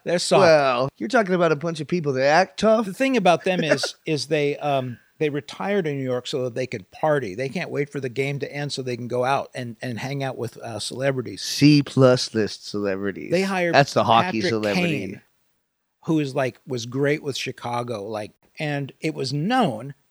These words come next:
Speaker 1: that he needed hip surgery. Um,
Speaker 2: <laughs>
Speaker 1: well, that, that, that brings us to another great sporting phenomenon, which, of course, is bare knuckle boxing. We gotta figure
Speaker 2: Ooh
Speaker 1: that's
Speaker 2: la
Speaker 1: gonna
Speaker 2: la.
Speaker 1: come to this country eventually.
Speaker 2: It's here.
Speaker 1: Is it?
Speaker 2: It's here. It's here. And so there's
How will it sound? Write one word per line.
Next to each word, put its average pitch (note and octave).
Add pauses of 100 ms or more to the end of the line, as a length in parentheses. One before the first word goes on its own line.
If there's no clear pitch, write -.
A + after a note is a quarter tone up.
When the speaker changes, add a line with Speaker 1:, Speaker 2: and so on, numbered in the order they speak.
Speaker 1:
that C#3
he A3
needed A#2
hip D3+
surgery. G#2 (640)
Um, F3
Speaker 2:
<laughs> G#3
Speaker 1:
well, G3
that, F3+
that, D#3
that D3+
brings D#3+
us C3+
to D#3+
another D3
great B2
sporting A#2 (100)
phenomenon, B2
which, B2
of C3
course, C3
is A2+
bare A#2
knuckle A#2
boxing. G#2
We F#3+
gotta C#3+
figure C3+
Speaker 2:
Ooh -
Speaker 1:
that's A2+
Speaker 2:
la A2
Speaker 1:
gonna A2+
Speaker 2:
la. B2
Speaker 1:
come A#2+
to B2
this A2
country G#2+
eventually. G#2+
Speaker 2:
It's C3+
here. C#3 (240)
Speaker 1:
Is C#3
it? E3+
Speaker 2:
It's B2
here. D#3+
It's C3+
here. E3
And C#3+
so D#3
there's C#3+